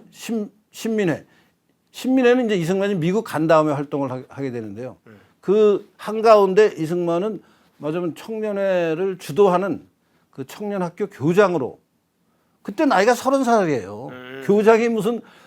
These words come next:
Speaker 1: 보통 오십, 육십이 된 인물이 아니고, 지금
Speaker 2: 음.
Speaker 1: 청년회의 교-, 그 청년회를 가리키는 학교의 교장이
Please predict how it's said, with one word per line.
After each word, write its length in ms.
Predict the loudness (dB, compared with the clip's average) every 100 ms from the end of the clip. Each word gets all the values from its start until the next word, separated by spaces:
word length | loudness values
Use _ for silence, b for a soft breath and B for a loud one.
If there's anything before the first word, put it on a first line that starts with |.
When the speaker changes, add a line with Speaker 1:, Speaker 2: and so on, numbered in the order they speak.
| B
Speaker 1:
보통 320 | -6 -2 0 2
오십, 400 | 4 4 2 -2
육십이 360 | -4 -6 -2
된 240 | 0 0 0
인물이 340 | 2 4 4
아니고, 540 | 4 0 0 0 0 -2
지금 200 | -6 -8
Speaker 2:
음. 80 | -12 b b
Speaker 1:
청년회의 600 | -6 0 2 4 4 2
교-, 280 | 0 -2 -2 -6
그 160 | -6
청년회를 540 | -6 -6 -4 0 2 2
가리키는 340 | 0 -4 -4
학교의 360 | -6 -6 -4 -2
교장이 640 | 0 2 2 2 -2 -4